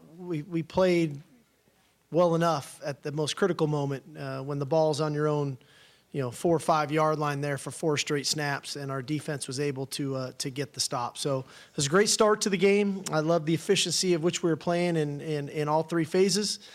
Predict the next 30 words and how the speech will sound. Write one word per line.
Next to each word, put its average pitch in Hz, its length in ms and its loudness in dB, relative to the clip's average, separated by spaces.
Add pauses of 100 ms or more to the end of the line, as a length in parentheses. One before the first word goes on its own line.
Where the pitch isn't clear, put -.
(280)
Um, 135 560 -4 (160)
unfortunately, 175 560 2
we 165 100 2
let 160 220 0
them 156 160 0
back 160 300 0
into 180 140 4
the 170 60 2
game, 190 440 2 (280)
and 139 180 -6
then 151 140 0
we 151 120 -4
had 151 260 0
to, 147 180 0
we 147 140 -6
had 151 160 -2
to 139 80 -6
fight 156 300 -2
like 147 180 -4
crazy 143 460 -4
to, 143 300 -4
uh, 135 80 -4
to 135 120 -12
find 147 300 -4
a - 20 -4
way 139 140 -2
to 131 80 -4
win. 127 320 -2
But, 135 280 -8
uh, 135 200 -4